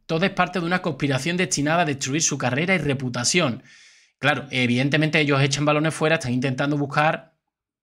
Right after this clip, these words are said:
al igual que pasaba con el caso Daniel Sancho, intentando buscar, oye, entiendo que el papelón de este abogado es impresionante.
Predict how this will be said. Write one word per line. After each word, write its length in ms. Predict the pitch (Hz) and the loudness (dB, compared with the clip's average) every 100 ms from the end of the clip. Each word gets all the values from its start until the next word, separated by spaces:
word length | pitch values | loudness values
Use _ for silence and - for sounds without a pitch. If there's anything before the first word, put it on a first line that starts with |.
| _ - | _ -6
al 100 | 139 | -2
igual 180 | 123 131 | 2 2
que 80 | 143 | 2
pasaba 300 | 147 147 147 | 2 2 2
con 100 | 147 | 2
el 60 | |
caso 220 | 139 143 143 | 2 0 0
Daniel 240 | 147 139 | 0 2
Sancho, 360 | 147 143 180 180 - - - | 0 0 -2 -4 -10 -20 -6
intentando 600 | 135 135 123 123 127 160 | 2 2 4 2 2 0
buscar, 480 | 143 135 139 147 143 | 0 -2 0 0 -2
oye, 300 | 135 123 - | -6 -6 -4
entiendo 340 | 151 143 143 | -2 0 0
que 100 | 160 | 0
el 100 | 156 | 0
papelón 560 | 135 110 127 117 123 139 | 2 0 0 0 2 2
de 60 | 214 | 2
este 180 | 214 | 2
abogado 480 | 131 127 123 117 165 | 0 0 0 0 0
es 100 | 135 | -2
impresionante. 720 | 165 185 139 117 127 139 143 | -2 -2 0 0 0 0 -4